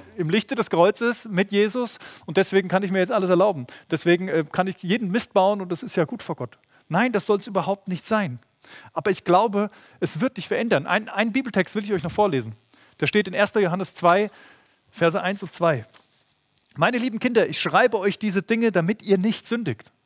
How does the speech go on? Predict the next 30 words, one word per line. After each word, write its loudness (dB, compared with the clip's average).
Also -8
es -10
geht -4
nicht -6
darum, -2
da 2
drin -4
zu -12
bleiben. -2
"Und -6
wenn 4
jemand 2
doch 4
eine 0
Sünde -2
begeht, -2
haben -2
wir 0
einen 0
Anwalt, -4
der 2
beim 0
Vater 2
für -6
uns -6
eintritt, -4
Jesus -2
Christus, -4
den -2
Gerechten. -6